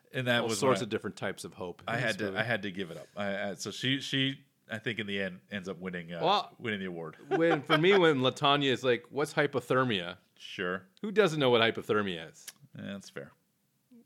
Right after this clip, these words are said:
Speaker 2: Okay.
Speaker 1: That's fair.
Speaker 2: I don't know.
Speaker 1: Uh, I'd like that they kind of, again, now that we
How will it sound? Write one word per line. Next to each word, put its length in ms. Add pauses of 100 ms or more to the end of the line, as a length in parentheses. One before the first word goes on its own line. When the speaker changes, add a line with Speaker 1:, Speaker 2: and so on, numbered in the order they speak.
(160)
Speaker 2:
Okay. 440
Speaker 1:
That's 200
fair. 140 (380)
Speaker 2:
I 80
don't 140
know. 140 (420)
Speaker 1:
Uh, 260
I'd 140
like 300
that 200
they 520 (880)
kind 160
of, 80
again, 380
now 200
that 180 (840)
we 520